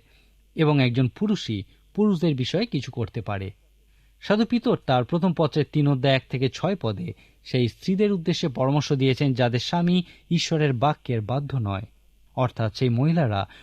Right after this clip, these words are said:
হয়তো কোনো অবিশ্বাসী বা কোনো বিশ্বাসীকে বিবাহ করেছে যে বাক্যের বাধ্য নয়। খ্রিস্টীয় বিবাহের সবথেকে বড় সমস্যাটা এখন আমি আপনাকে মনে করিয়ে দিতে চাই। বিবাহ বিষয়ক পরামর্শে সাধু পিতর এবং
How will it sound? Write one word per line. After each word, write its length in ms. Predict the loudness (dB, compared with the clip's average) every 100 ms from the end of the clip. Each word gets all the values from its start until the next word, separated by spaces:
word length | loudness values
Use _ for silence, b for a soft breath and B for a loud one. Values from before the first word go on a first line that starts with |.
| B
হয়তো 240 | -2 -2
কোনো 300 | 0 0 0 0
অবিশ্বাসী 540 | 0 0 -2 -4 -2
বা 120 | 0 0
কোনো 260 | 2 0
বিশ্বাসীকে 600 | 2 -2 -2 -4 -2 -2
বিবাহ 340 | 0 0 0 0
করেছে 480 | 0 0 0 -4 -6 B B
যে 220 | -2 0
বাক্যের 420 | 2 0 0 -4 -2
বাধ্য 300 | -2 0 0
নয়। 320 | 0 -2 -6 -12 _ _ _ _ -4
খ্রিস্টীয় 420 | 0 0 2 2
বিবাহের 400 | 2 2 4 2
সবথেকে 480 | 2 -2 -2 -2 0
বড় 200 | 2 0
সমস্যাটা 640 | 0 -2 0 -2 2 2 0 B B
এখন 240 | -2 2
আমি 180 | 2 4
আপনাকে 340 | 2 0 0 2
মনে 240 | 2 2
করিয়ে 260 | 2 2 2
দিতে 260 | -2 -6
চাই। 260 | -6 -6 -8 -12 b b b b 0
বিবাহ 300 | 2 4 2
বিষয়ক 320 | 2 0 0
পরামর্শে 440 | 2 2 0 0
সাধু 280 | -2 0 0
পিতর 340 | -2 0 2
এবং 220 | 2 2